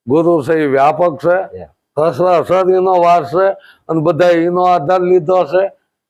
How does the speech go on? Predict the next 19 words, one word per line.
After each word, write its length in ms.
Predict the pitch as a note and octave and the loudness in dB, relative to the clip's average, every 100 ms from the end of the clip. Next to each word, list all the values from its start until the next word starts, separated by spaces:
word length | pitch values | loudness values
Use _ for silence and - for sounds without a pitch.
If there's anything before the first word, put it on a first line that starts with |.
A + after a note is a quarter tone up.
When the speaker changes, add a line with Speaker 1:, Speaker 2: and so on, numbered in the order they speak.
| - | -2
Speaker 1:
આ 120 | D3+ C3+ - - _ C3+ | 0 -2 -6 -10 _ -2
ગુરુ 300 | F#3 G3 G3 | 0 2 2
એટલે 260 | F#3+ F#3+ | 0 0
સત. 240 | C3+ G#3 G3+ - _ _ _ _ _ _ F2 | 0 -2 -2 -12 _ _ _ _ _ _ -20
Speaker 2:
હા, 180 | D#2 _ | -20 _
સત. 260 | - G#2+ - _ _ _ _ _ - | -8 -8 -8 _ _ _ _ _ -8
Speaker 1:
સતનો 280 | D#3+ D3 F3+ | -8 -4 -2
આધાર 320 | E3+ D3+ E3+ | 0 0 -2
બધાએ 420 | D3 D3+ E3 E3 | -2 -2 0 -2
લીધો 480 | C#3 D3+ C#3+ F3 D3+ | 0 0 0 0 0
છે 240 | E3+ F#3 F#3+ _ _ _ _ _ D3 | -2 -2 -6 _ _ _ _ _ -6
અને 160 | D#3 | -4
એને 460 | D#3+ D3 E3 F#3 F3+ | -2 -2 -2 0 0
જ 80 | D#3+ | 0
અલખ 320 | E3+ F3+ B2 | 0 -2 -2
જગાયો 640 | B2+ D3 E3 E3+ E3+ E3 | -2 0 0 0 0 -2
છે. 120 | C#3 | 0
આ, 180 | F3 | 0
આ 40 | E3+ | 0